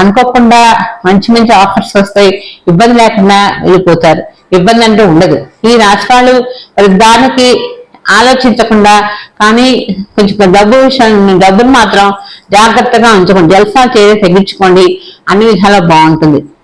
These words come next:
ఈ కర్కాటక వాళ్ళకి అప్పుడప్పుడు ఆరోగ్యంలో చికాకులు, చిన్న చిన్న ఎలర్జీస్ కనపడుతూ ఉంటాయి, అంతేగాని ఇబ్బంది అంటూ ఉండదు. ఈ రాశి వాళ్ళు విష్ణుమూర్తిని చక్కగా పూజ చేసుకోండి, స్వయంగా శ్లోకాన్ని నిత్యం పారాయణ చేయండి,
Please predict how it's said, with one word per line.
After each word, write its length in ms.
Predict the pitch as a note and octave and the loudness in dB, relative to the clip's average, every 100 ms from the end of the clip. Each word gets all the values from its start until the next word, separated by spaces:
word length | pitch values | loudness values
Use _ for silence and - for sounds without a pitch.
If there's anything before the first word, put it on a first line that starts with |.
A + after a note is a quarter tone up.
| - | -4
ఈ 40 | B3 | -2
కర్కాటక 420 | A3+ - C4 C4 C4+ | 0 0 0 0 0
వాళ్ళకి 340 | C4 A#3 B3 C4 C4 - _ - - | -2 0 0 0 -2 -6 _ -6 -4
అప్పుడప్పుడు 560 | - B3+ B3 A#3 A#3+ A#3 A#3+ - - - F#3+ | 0 0 2 2 2 2 0 -6 -12 -2 0
ఆరోగ్యంలో 580 | A3+ B3+ A3 A#3+ A#3+ A#3 A#3 | 2 0 0 0 2 0 0
చికాకులు, 520 | - A3 A3 G#3+ G#3+ G#3+ - G#3 | -2 0 0 2 2 2 0 -4
చిన్న 160 | G3+ G3+ | -2 0
చిన్న 120 | G#3+ G3+ | 0 0
ఎలర్జీస్ 340 | G3+ G3+ G#3+ - | 2 0 0 0
కనపడుతూ 400 | F#3 F#3+ G3 G#3 F3+ | -2 0 -2 0 0
ఉంటాయి, 240 | E3+ F3 F3 - - - | 0 0 -2 -10 -14 -4
అంతేగాని 440 | F#3+ A#3 A3+ A3 F#3 | -2 0 0 0 0
ఇబ్బంది 280 | E3+ G3+ G3 | 0 0 2
అంటూ 140 | E3+ F3+ D3+ | 2 2 2
ఉండదు. 240 | D3 D3+ - _ _ - B3+ | 2 0 -4 _ _ -4 -2
ఈ 40 | A#3 | 2
రాశి 260 | A3 A3+ B3 | 0 0 0
వాళ్ళు 220 | A#3+ G#3+ G#3 G#3 - - F#3 | 2 2 2 -2 -12 -4 -2
విష్ణుమూర్తిని 640 | F#3+ C4+ C4+ C4 B3+ A3+ | 0 0 0 0 0 -2
చక్కగా 300 | - - A3 A3 | -2 -2 -2 0
పూజ 160 | G#3 F#3+ | -2 0
చేసుకోండి, 520 | A3+ A3+ - F#3+ F3+ F3+ F#3 - - - F3 F3+ | -2 -2 -2 0 2 2 0 -8 -20 -6 -4 -2
స్వయంగా 380 | G3 A3+ A#3 A#3 A#3 | -2 0 0 0 0
శ్లోకాన్ని 500 | G3 G3+ A3+ A3 G#3 F#3 | 0 0 0 0 0 0
నిత్యం 280 | F#3 B3 A#3+ A3 | 0 0 0 2
పారాయణ 320 | E3+ G3+ A3+ A3 | 2 2 0 0
చేయండి, 420 | F3 F3+ F3 E3+ | 2 2 2 2